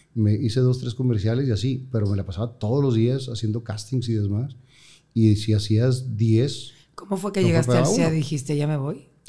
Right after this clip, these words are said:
Speaker 2: ¿Así?
Speaker 1: Ha-, hablé con, con, con la
Speaker 2: ¿Eugenio Cobo era?
Speaker 1: No, con Rosana,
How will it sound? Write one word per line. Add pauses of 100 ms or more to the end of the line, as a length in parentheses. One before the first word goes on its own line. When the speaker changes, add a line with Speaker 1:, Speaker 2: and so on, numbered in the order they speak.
(140)
Speaker 2:
¿Así?
Speaker 1:
Ha-,
hablé
con,
con, (200)
con
la
Speaker 2:
¿Eugenio
Cobo
era? (220)
Speaker 1:
No,
con
Rosana,